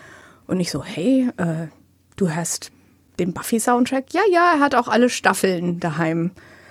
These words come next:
Äh, und ich, „Ja, ich auch. Und, ähm, ich hab den Soundtrack auch.“ Und so kamen wir eben, äh, auf Vampirfilme zu sprechen,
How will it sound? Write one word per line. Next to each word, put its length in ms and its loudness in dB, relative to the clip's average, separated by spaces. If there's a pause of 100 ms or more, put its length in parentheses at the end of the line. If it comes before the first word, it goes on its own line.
(440)
Äh, 240 6
und 180 0
ich, 240 -8
„Ja, 200 2
ich 240 -6
auch. 480 2
Und, 560 0
ähm, 500 2
ich 240 -6
hab 160 -4
den 160 4
Soundtrack 520 0
auch.“ 280 2
Und 80 -2
so 100 0
kamen 340 0
wir 120 4
eben, 460 0 (840)
äh, 220 2
auf 200 -2
Vampirfilme 680 2
zu 120 -2
sprechen, 720 -2